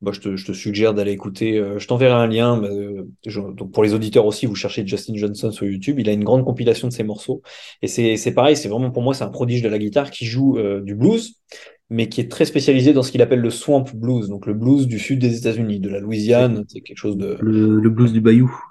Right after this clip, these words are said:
Speaker 1: Voilà, le blues du bayou, il y a une ambiance de malade, quoi, vraiment, c'est, c'est incroyable. À chaque fois, dans ses vidéos, tu le vois jouer sur une guitare magnifique, différente, euh, et il a un feeling, euh, il a un feeling exceptionnel parce qu'il joue au bottleneck.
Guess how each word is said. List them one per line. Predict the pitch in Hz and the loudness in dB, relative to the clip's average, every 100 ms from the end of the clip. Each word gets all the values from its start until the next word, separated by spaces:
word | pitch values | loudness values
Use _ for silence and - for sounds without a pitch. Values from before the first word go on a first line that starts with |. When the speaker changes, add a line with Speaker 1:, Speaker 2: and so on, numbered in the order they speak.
| _ - | _ 2
Speaker 1:
Voilà, | 120 117 | 6 6
le | 104 | 6
blues | 104 127 | 4 2
du | 117 | 2
bayou, | 107 107 127 127 | 0 2 2 0
il | 98 | -2
y | |
a | |
une | 98 | -8
ambiance | 101 104 104 | -10 -6 -6
de | 98 | -6
malade, | 92 95 - - - | -8 -8 -8 -10 -14
quoi, | - - | -20 -18
vraiment, | - 57 | -18 -16
c'est, | - - - | -16 -18 -20
c'est | - - | -18 -16
incroyable. | - 104 - - - | -14 -12 -10 -10 -10
À | - | -4
chaque | - 127 | 0 0
fois, | - - 127 | 0 4 6
dans | 107 | 4
ses | - 104 | -4 -4
vidéos, | 101 113 | -2 -2
tu | 120 | -4
le | 98 | -2
vois | 98 | 0
jouer | 101 107 | 0 -2
sur | 104 | -6
une | 98 | -6
guitare | 101 101 104 | -4 -2 -2
magnifique, | 98 117 110 - 123 - | -2 -4 -4 -8 -14 -10
différente, | 110 104 104 95 123 - | -8 -6 -6 -6 -8 -10
euh, | - - _ - - - _ _ | -14 -16 _ -20 -20 -20 _ _
et | - 104 | -2 0
il | 110 | 2
a | |
un | 110 | 0
feeling, | - 135 139 | 2 4 4
euh, | 127 104 101 104 107 | 4 2 -4 -10 -6
il | 110 | -4
a | |
un | 113 | -4
feeling | - 143 123 | -2 0 0
exceptionnel | - 127 127 143 190 | 0 -2 -2 -2 -2
parce | 135 | -4
qu'il | 127 | -2
joue | 120 | 0
au | 117 | 2
bottleneck. | 113 110 117 190 - | 2 0 -4 -10 -16